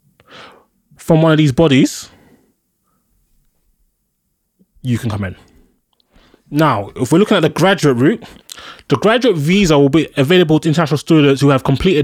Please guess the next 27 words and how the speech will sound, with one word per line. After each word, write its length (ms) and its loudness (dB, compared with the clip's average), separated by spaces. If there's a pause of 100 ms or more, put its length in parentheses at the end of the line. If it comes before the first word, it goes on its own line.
degree 420 2 (420)
in 120 2
the 60 4
U 300 2
K 340 2
from 520 0 (180)
the 60 -6
summer 200 2
of 80 -2
twenty 180 -2
twenty-one. 460 -4 (300)
So 260 2
from 220 0
summer 180 0
twenty 200 -2
twenty-one, 240 2
if 60 -6
you 60 -10
complete 200 0
the 80 -2
U-, 140 0 (240)
a 60 -2
degree 300 0
in 40 0
the 60 0
U 60 0
K, 360 -2